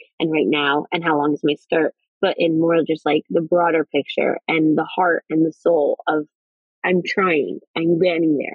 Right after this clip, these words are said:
I'm working on it." And that really, really, really just spoke to me because for a long time I was feeling very like, "Ugh, who am I?" Like, "Okay, great. So I'm keeping Shabbos, but I wear pants. So, like, whatever, I'm probably just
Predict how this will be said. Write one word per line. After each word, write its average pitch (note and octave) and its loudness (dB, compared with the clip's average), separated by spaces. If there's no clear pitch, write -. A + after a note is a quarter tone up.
I'm F3 -2
working E3+ 0
on - -6
it." - -8
And E3 0
that F#3+ 0
really, F#3+ 2
really, D#3+ 2
really D#3 2
just D3+ -4
spoke - 0
to - -6
me C#3+ -2
because D#3 0
for F3+ 0
a E3+ 2
long F#3 0
time A3 0
I D#3 0
was E3 -4
feeling D#3+ 0
very D3+ 2
like, - 0
"Ugh, E3 -2
who F#3+ 2
am F3 0
I?" D#3 0
Like, E3+ 0
"Okay, E3 0
great. F3 0
So D#3+ -2
I'm D3 -2
keeping D#3+ -2
Shabbos, D#3 0
but D#3 -2
I D#3 0
wear D#3+ 2
pants. C#3 -4
So, - 0
like, - 0
whatever, F3 0
I'm D#3 -4
probably D3 0
just A#2 -4